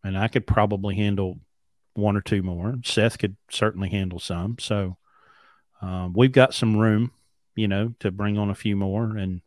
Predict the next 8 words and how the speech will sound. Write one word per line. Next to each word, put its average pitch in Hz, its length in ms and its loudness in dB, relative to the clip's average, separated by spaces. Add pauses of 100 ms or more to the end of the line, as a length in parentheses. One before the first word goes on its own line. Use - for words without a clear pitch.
(1300)
in 117 180 4
this 127 240 8
market, 143 460 6
you 120 120 0
know, 107 320 2
you, 107 180 -2
you, 107 260 -6
listen, 139 360 0